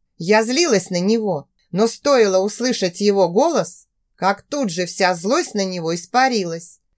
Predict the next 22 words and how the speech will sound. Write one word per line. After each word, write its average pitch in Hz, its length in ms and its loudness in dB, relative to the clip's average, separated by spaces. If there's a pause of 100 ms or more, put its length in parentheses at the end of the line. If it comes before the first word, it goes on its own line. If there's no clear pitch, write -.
и 175 100 -6
пошли 196 480 2
из 240 140 -4
глаз 202 340 0
слёзы. 208 520 -2 (600)
Не 220 160 2
сразу 294 380 2
смогла 196 400 2
сказать, 196 460 -2
где 208 420 -2
я. 135 200 -6 (260)
Всё 185 200 0
плакала 302 500 -2
и 311 60 -6
плакала, 180 720 -4 (220)
пока 202 260 0
медсестра 202 600 -2
не 262 120 -2
выхватила 190 600 -2
у 185 40 -2
меня 185 280 -2
телефон 185 540 -4